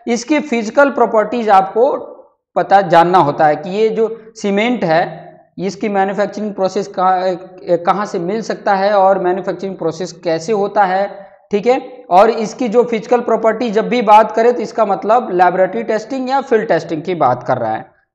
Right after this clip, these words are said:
तो ये test करके हम इसकी quality जान सकते हैं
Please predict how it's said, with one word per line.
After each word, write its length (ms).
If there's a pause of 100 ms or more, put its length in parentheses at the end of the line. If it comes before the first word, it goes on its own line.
तो 120
ये 440 (120)
test 240
करके 260
हम 240
इसकी 200
quality 520
जान 240
सकते 320
हैं 200